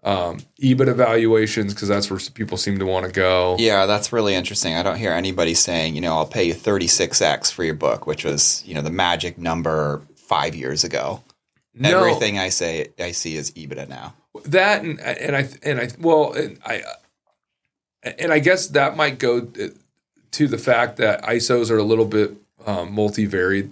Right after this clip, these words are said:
Speaker 1: today, and it's
Speaker 2: Right.
Speaker 1: not just residual
Speaker 2: Right,
Speaker 1: revenue.
Speaker 2: you're not just selling the book.
Speaker 1: Totally.
Speaker 2: Yeah.
Speaker 1: So there may be more of a business operation 'cause things may be more technology driven. Obviously, you know, equipment, there's probably, y-, you know, uh,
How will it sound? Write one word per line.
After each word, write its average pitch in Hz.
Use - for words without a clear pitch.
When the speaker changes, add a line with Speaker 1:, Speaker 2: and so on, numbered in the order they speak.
Speaker 1:
today, 104
and 107
it's 101
Speaker 2:
Right. 87
Speaker 1:
not 95
just -
residual 98
Speaker 2:
Right, 85
Speaker 1:
revenue. 101
Speaker 2:
you're 107
not 90
just 107
selling 92
the 87
book. 80
Speaker 1:
Totally. 107
Speaker 2:
Yeah. 76
Speaker 1:
So 131
there 151
may 139
be 135
more 117
of 113
a 104
business 104
operation 104
'cause 95
things 120
may 110
be 104
more 95
technology 110
driven. 107
Obviously, 101
you 110
know, 90
equipment, 101
there's 98
probably, 90
y-, -
you -
know, 90
uh, -